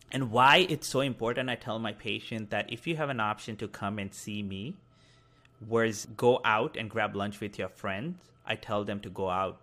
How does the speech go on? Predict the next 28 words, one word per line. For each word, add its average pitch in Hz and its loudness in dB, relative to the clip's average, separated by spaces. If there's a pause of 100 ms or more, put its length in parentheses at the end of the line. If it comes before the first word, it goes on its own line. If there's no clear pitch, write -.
(100)
and 92 -10
grab 92 -6
lunch 90 -10
with 87 -12
their 85 -10
friends. - -16 (340)
And 101 -6
the 120 2
reason 143 -2
is 107 0
there 110 2
are - 2
studies 143 -2
that 113 2
shows 110 -4
that 98 0
somebody 143 0
who 131 0
socialize 123 0
versus 110 -2
do 110 -4
not 131 4
socialize, 92 -4
somebody 117 -2
who 123 -2
do 107 -6
not 127 2
socialize 107 -2